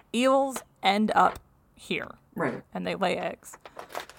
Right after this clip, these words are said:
Speaker 1: But people still didn't know, like, okay, well, like, is this where they breed? Or do they, like,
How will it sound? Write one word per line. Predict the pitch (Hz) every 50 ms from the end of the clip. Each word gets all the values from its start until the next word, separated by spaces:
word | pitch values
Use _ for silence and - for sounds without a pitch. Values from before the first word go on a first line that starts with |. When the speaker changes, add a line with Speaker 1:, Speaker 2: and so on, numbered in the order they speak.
| - - - - - - - - - - - - -
Speaker 1:
But | - -
people | - 311 320 370 370
still | - - - 285
didn't | 294 269 302 269 233
know, | - 254 254
like, | 240 233 202 202 - - - 202 - - -
okay, | - 233 - 226 -
well, | 190 185 196
like, | 208 202 185 - - - - - - - - - - - _ _ _ - _ _ _ _ _ _ _ _ _ _ _ _ _ _ _ _ -
is | 226 220
this | 220 277 302 - - - _ _ _ _ _ _ _ _ _ _ _ _ _ _ _ _ _ _ _ _ -
where | 220 220
they | 202 202 185 - - _ _ _ -
breed? | - 190 190 202 277 440 539 554 539 508 453 - _ - -
Or | - 208 220
do | 220 240
they, | 220 233 226
like, | 220 190 180 175 170 -